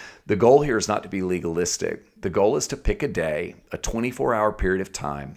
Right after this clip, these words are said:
Even if you have little kids, you can do this alone or with children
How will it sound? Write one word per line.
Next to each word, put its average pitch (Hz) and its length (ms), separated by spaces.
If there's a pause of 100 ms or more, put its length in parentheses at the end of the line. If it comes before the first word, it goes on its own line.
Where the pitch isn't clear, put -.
Even 143 280
if 135 140
you 135 120
have 120 140
little 107 220
kids, 78 440
you 117 120
can 117 120
do 113 140
this 104 180
alone 95 480
or 98 200
with 95 180
children 73 760